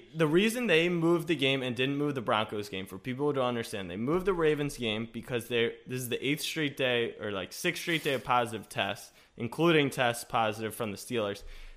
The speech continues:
The Broncos didn't have multiple days of positive tests. It was a close contact, high risk situation. So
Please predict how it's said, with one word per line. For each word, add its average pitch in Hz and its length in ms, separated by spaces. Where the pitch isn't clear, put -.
The 127 80
Broncos 165 720
didn't 175 520
have 120 520
multiple 131 480
days 117 280
of 110 100
positive 113 400
tests. 117 320
It 147 80
was 131 220
a 120 60
close 165 500
contact, 147 640
high 127 240
risk 117 460
situation. 120 880
So 139 560